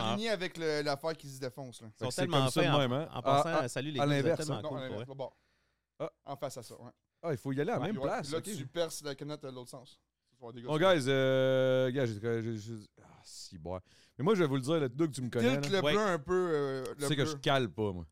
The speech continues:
Speaker 2: Non, t'es pas un
Speaker 1: Ah,
Speaker 2: gars
Speaker 1: mais
Speaker 2: qui
Speaker 1: ça,
Speaker 2: cale.
Speaker 1: ça, ça se fait tout seul avec
Speaker 3: Je
Speaker 1: ça.
Speaker 3: le sais, c'est ça le problème.
Speaker 1: <laughs>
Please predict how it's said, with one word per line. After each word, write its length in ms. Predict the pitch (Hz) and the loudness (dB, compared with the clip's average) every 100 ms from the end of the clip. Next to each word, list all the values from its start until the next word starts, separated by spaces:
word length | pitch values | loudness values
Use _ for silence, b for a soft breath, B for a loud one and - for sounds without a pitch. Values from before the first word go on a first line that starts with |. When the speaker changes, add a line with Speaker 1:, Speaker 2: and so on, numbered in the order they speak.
| - | -8
Speaker 2:
Non, 140 | 120 | -8
t'es 80 | 120 | -6
pas 80 | 147 | -6
un 40 | |
Speaker 1:
Ah, 20 | 120 | -4
Speaker 2:
gars 60 | |
Speaker 1:
mais 120 | 190 170 | -4 -2
Speaker 2:
qui 40 | |
Speaker 1:
ça, 60 | 269 | -2
Speaker 2:
cale. 80 | |
Speaker 1:
ça, 240 | 277 170 160 | 0 0 0
ça 140 | 175 | -2
se 60 | 143 | -4
fait 100 | 170 | -4
tout 80 | - | -2
seul 220 | 202 208 | 0 0
avec 120 | 135 | -2
Speaker 3:
Je 60 | 101 | 0
Speaker 1:
ça. 60 | 123 | 0
Speaker 3:
le 40 | |
sais, 200 | - - 147 | 0 0 0
c'est 80 | - | 0
ça 80 | 123 | -4
le 80 | |
problème. 380 | 101 107 110 104 | -2 -2 -2 -4
Speaker 1:
<laughs> 60 | - | -8